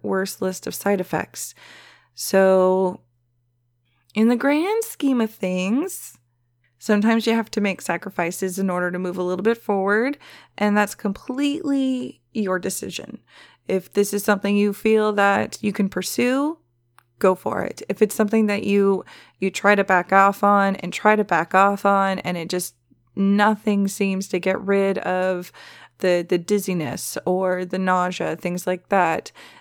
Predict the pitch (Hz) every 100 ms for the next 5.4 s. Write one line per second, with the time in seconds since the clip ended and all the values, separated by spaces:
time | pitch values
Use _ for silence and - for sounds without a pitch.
0 | _ 196 202 208 208 208 - - _ _
1 | _ _ 180 208 208 226 247 247 220 -
2 | - - - 226 - - 214 220 202 190
3 | 170 170 - 165 - - 165 - 165 -
4 | - 50 - - - - - - 185 185
5 | 180 185 185